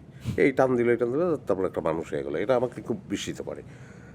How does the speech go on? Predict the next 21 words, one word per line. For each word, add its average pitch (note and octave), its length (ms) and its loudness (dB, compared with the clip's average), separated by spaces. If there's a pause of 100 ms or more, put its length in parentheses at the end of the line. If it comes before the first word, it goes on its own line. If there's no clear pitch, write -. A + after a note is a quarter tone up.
(420)
তো E3+ 100 12
আমি, E3 360 10
আহ, A#2+ 720 8
ফিল্ম C#3+ 280 10
ইনস্টিটিউটের D3 720 8
কথা F#2 200 0
বলছি। D#2+ 200 2
ওটা C#3 200 6
তো F#3+ 160 8
আমাদের C#3+ 260 6
চারুকলা A2+ 420 6
ইনস্টিটিউট F#2 720 0
আছে, F2+ 320 0 (380)
গুড, F2+ 280 0
সেটা F2+ 320 4
আরও E2+ 180 6
উন্নয়ন E2 380 2
হোক। D2+ 140 -6
কিন্তু G2+ 240 -8
ফিল্ম C#3 280 2
খুব - 180 -10